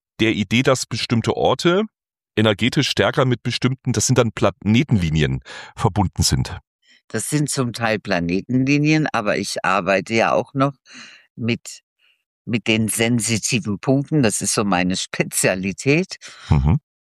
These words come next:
Speaker 2: Mit den Asteroiden, mit den Planetoiden, mit den Fixsternen. Das ist eine, eine, eine Riesengeschichte, ja. Und da, ich sag dir ein anderes Beispiel. Ronaldo, Cristiano Ronaldo,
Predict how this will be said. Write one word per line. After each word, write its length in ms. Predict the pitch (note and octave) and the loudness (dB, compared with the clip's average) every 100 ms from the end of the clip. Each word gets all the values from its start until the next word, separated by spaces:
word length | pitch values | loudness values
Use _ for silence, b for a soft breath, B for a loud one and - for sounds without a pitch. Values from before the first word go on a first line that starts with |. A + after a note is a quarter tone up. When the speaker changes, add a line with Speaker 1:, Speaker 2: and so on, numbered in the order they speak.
| _ _ | _ _
Speaker 2:
Mit 260 | - A2+ - | -4 -4 0
den 160 | G#2+ G2 | 0 0
Asteroiden, 960 | - - - A2 G#2 D#3 D#3+ D#3+ D3+ | -2 -4 -2 0 2 0 0 0 2
mit 160 | A#2+ F#2+ | 0 0
den 180 | F2 | -4
Planetoiden, 920 | D#2+ B2 C3+ D#3 C3+ C#3+ B2+ C#3+ A#2 C3+ | -2 -2 2 0 0 -2 0 2 2 2
mit 180 | B2+ A#2 | 0 0
den 140 | G#2 | -4
Fixsternen. 800 | - D#3+ - - C3 B2 B2+ C3 | 0 -2 -2 -2 0 2 2 0
Das 180 | A#2 - | -2 -6
ist 220 | G#2+ - | -8 -4
eine, 260 | B2 F2+ - b b b b | -4 -4 -14 b b b b
eine, 380 | - A#2 B2+ B2+ - | -4 0 2 0 -2
eine 300 | F#2+ B2 B2 | -2 0 2
Riesengeschichte, 1000 | B2+ D#3+ - D3 C#3+ C#3 C#3+ E3+ - E2 | 2 0 0 -2 -2 -2 -4 -4 -6 -2
ja. 380 | F2 D2 F2 D#3 B B B - | 0 2 0 -6 B B B -6
Und 180 | B2+ A2+ | -4 -2
da, 80 | A#2 - _ _ - | -2 -4 _ _ -6
ich 140 | D3 | -4
sag 200 | - F3 | -2 -4
dir 120 | - D3+ | 0 0
ein 100 | C3+ | 0
anderes 460 | F#3 F3+ C#3+ - | -2 0 -2 -4
Beispiel. 420 | - D#2+ - - F2+ | -2 -2 -2 -2 -2
Ronaldo, 680 | F2 A2 A2+ D#3 C3+ F#2 D2 | 0 0 0 0 0 -2 -4
Cristiano 720 | - E3+ - C#3 A2+ C3 A#2+ | -4 -4 -2 0 0 0 0
Ronaldo, 580 | G#2+ G2 F2+ D#2+ C2+ | 0 0 0 -2 -4